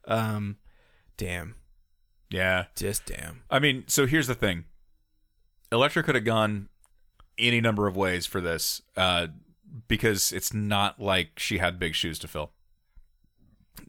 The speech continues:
Speaker 1: No. Like, I joked about it with, when we were talking about this, I was like, "Uh, so did you see the Elektra one yet?" Uh, you know, how, how,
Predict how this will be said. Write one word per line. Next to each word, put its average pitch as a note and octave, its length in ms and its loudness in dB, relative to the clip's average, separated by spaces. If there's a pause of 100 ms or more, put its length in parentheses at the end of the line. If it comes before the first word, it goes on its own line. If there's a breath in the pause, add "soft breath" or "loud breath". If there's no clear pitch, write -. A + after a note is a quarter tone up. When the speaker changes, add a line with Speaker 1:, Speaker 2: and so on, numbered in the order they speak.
(180)
Speaker 1:
No. G2+ 480 -6 (200)
Like, A#2+ 220 0
I B2+ 100 2
joked A2+ 260 0
about G2+ 220 -2
it F#2 100 -4
with, G#2 220 -6
when A2 240 -4
we A2 80 -2
were G#2+ 100 -2
talking A2 220 -2
about G2+ 160 -4
this, G#2 160 -4
I G#2+ 40 -2
was G#2 120 -6
like, G2+ 160 -6
"Uh, A2+ 180 -2
so A2 180 -2
did G#2+ 160 -4
you G#2+ 60 -6
see B2+ 160 -4
the A#2+ 120 -4
Elektra A2+ 360 -4
one C3+ 160 -6
yet?" D3+ 220 -4 (500 loud breath)
Uh, G2+ 420 0
you A2 100 -8
know, G#2 160 -8 (220)
how, A#2 220 -2
how, C3+ 120 -6